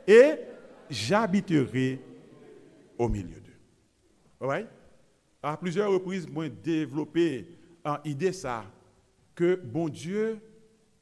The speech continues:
pas senti à l'aise tout autant que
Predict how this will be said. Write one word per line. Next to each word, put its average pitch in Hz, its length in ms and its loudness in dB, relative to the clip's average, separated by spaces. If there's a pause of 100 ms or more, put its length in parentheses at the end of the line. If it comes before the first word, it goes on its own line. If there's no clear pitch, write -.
(680)
pas 220 140 -4
senti 202 400 -10 (140)
à 180 160 -4
l'aise 180 600 -10 (240)
tout 220 140 -8 (100)
autant 196 380 -4
que 147 280 -10